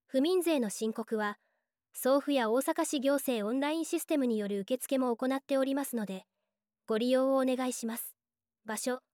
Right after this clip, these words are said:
弁天町市税事務所、港区弁天一丁目二番二の一ゼロゼロ号。大阪ベイタワー、イースト一階。日時、二月三日月曜日から十四日金曜日、中、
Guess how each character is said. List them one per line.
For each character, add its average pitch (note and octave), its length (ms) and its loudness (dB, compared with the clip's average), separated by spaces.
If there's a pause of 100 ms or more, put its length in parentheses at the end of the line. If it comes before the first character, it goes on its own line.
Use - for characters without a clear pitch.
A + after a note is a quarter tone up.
(480)
弁 D4 240 4
天 F#4 200 4
町 D#4+ 200 2
市 C4 180 -2
税 C#4 180 4
事 C4 120 0
務 C#4+ 100 2
所、 A3+ 180 -4 (460)
港 C#4+ 320 2
区 B3 160 -2
弁 B3 220 0
天 C4+ 240 0
一 G#3+ 120 -2
丁 D#4 220 0
目 A#3 140 0
二 G3+ 120 -2
番 B3+ 220 0
二 C#4 220 2
の A#3+ 120 0
一 G#3+ 220 -4
ゼ A#3+ 160 0
ロ B3+ 100 0
ゼ A#3+ 140 -2
ロ B3 120 0
号。 G#3 260 -6 (500)
大 C4 120 6
阪 D#4+ 300 2
ベ D#4 160 2
イ D#4+ 40 2
タ D#4 160 0
ワ G#3+ 180 -2
ー、 - 140 -20 (120)
イ B3+ 120 0
ー C#4+ 40 0
ス - 80 -8
ト C4+ 120 0
一 A#3 180 -2
階。 G#3+ 240 -10 (580)
日 C4+ 280 -2
時、 A#3 180 -6 (460)
二 A#3+ 120 4
月 D4 280 0
三 A3+ 160 0
日 C4 160 -2
月 B3+ 260 0
曜 C#4 160 2
日 A#3+ 140 -2
か B3+ 100 -6
ら A#3+ 140 -2
十 B3+ 260 -2
四 D#4+ 140 2
日 B3+ 180 -6
金 B3+ 260 -2
曜 C4 160 0
日、 G#3+ 200 -8 (400)
中、 A#3+ 260 -2